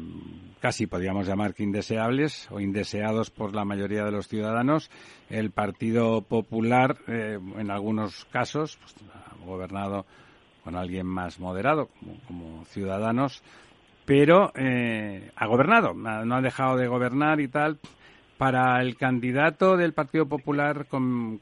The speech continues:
concurrir a unas elecciones en la segunda ciudad de España, eh, sabiendo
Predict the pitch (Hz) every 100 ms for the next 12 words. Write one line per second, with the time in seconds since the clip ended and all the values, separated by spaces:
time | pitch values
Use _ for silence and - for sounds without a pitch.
0 | - 113 101 117 127 139 147 143 127 123
1 | 110 - 131 143 - 113 104 101 92 -
2 | 101 113 117 113 117 110 113 113 110 101
3 | - 120 113 113 104 - - - - -
4 | - - 113 110 104 95 - - - -
5 | 123 120 135 156 165 180 190